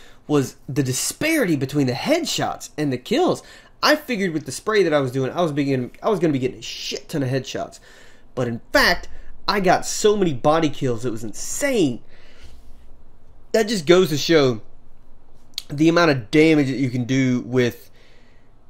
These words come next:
a build that does a high rate of fire, plus,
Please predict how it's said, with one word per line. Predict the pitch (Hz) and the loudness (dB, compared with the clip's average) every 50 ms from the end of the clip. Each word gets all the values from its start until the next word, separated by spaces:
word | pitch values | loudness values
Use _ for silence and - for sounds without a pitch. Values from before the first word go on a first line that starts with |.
| - - - | -10 0 4
a | 226 220 | 4 4
build | 131 120 165 180 185 190 170 | 6 6 6 6 6 6 4
that | 165 156 | 4 2
does | 143 156 135 147 | 0 0 0 0
a | |
high | 135 - - 160 160 | -2 2 4 4 6
rate | 170 170 165 151 | 6 6 4 2
of | 135 - | 2 -2
fire, | - - - 131 131 143 165 196 226 240 226 - - - - - - - - - - - - - - - - - - | -4 -2 -2 0 2 2 2 2 0 -2 -4 -8 -12 -14 -14 -14 -14 -14 -14 -14 -16 -14 -14 -16 -16 -16 -14 -6 0
plus, | - 202 202 190 185 - - - - | 4 6 6 6 4 2 -4 -8 -10